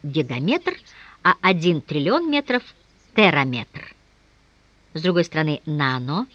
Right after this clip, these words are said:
от греческого "нанос" – гном, была признана соответствующей одной миллиардной метра, а пико —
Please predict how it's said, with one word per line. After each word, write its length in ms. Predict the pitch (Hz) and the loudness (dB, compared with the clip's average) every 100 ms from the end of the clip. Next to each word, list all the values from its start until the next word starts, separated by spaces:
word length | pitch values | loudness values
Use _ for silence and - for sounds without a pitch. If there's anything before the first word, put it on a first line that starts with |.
| - _ _ - | -20 _ _ -2
от 120 | 196 | 0
греческого 580 | 185 202 - - 190 196 - | 2 2 0 -4 -2 -2 -2
"нанос" – 600 | 180 180 175 175 - - | -2 0 -2 -4 -8 -10
гном, 400 | 165 175 170 160 - - - 180 | -4 -2 0 -4 -8 -18 -8 0
была 240 | 247 415 | 4 2
признана 420 | 427 302 320 302 | 2 -2 0 -2
соответствующей 960 | 269 220 214 254 381 - 311 - 277 269 | 0 0 0 -2 -2 -4 -2 0 0 0
одной 440 | 208 202 233 370 - | 0 2 0 0 0
миллиардной 720 | 269 233 190 185 180 180 - | 2 4 4 4 2 -2 -2
метра, 520 | 175 175 165 170 165 - - - - | -2 -2 -2 -4 -4 -6 -20 -12 2
а 240 | 190 180 - - | 4 4 2 0
пико — 460 | 381 - 175 127 | 0 0 -2 -2